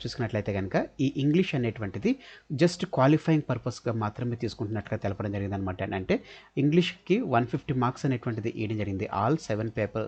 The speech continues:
సెవెన్ పేపర్స్ చూసుకున్నట్లయితే వన్ ఫిఫ్టీ మార్క్స్ ఉండడం జరుగుతుందన్నమాట అండి. అయితే ఇంగ్లీష్ ఉన్నటువంటి ఈ వన్ ఫిఫ్టీ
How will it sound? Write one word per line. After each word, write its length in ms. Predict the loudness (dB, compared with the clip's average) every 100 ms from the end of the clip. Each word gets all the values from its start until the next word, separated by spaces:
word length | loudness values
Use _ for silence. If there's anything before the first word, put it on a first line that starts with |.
| -4
సెవెన్ 240 | -2 -2 -4
పేపర్స్ 240 | -6 -8
చూసుకున్నట్లయితే 520 | -12 -8 -4 -4 0 -2 -2 -18 -14 2
వన్ 140 | 4 4
ఫిఫ్టీ 200 | 2 2 2
మార్క్స్ 240 | 2 0 -4
ఉండడం 200 | -2 0 0
జరుగుతుందన్నమాట 500 | -2 -4 -2 -2 -2
అండి. 160 | 0 0 0 -10 -6 2
అయితే 220 | 2 4 2 -2 -20 2
ఇంగ్లీష్ 320 | 6 8 6 2 0
ఉన్నటువంటి 420 | 2 2 0 -2 0
ఈ 20 | 0
వన్ 120 | 0 -2
ఫిఫ్టీ 220 | -2 0